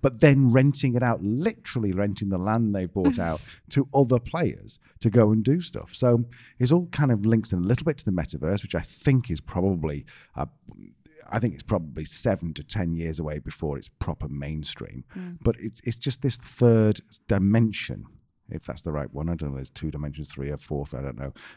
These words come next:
Speaker 1: But it's this other world that people want to build because they are sitting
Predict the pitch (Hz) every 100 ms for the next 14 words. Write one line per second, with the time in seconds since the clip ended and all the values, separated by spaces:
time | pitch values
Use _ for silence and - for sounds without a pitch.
0 | - 98 95 92 - - 120 98 101 85
1 | 87 87 76 65 64 - 82 110 98 90
2 | 80 95 101 - - 69 65 78 110 -
3 | 120 113 - _ _ 120 127 165 185 180
4 | - 87 62